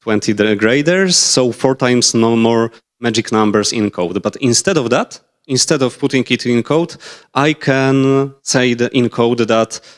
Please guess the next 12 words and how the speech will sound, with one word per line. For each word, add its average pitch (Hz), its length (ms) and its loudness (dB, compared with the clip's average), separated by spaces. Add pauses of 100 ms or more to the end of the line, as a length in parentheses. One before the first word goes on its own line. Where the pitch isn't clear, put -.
(160)
every 123 260 0
number 117 340 2
has 110 340 0
its - 160 -4
grader, 117 500 0 (360)
and 147 180 2
there 131 220 0
is 127 260 0
a 127 40 -2
list 147 520 -2
of 110 160 -6
graders 165 760 0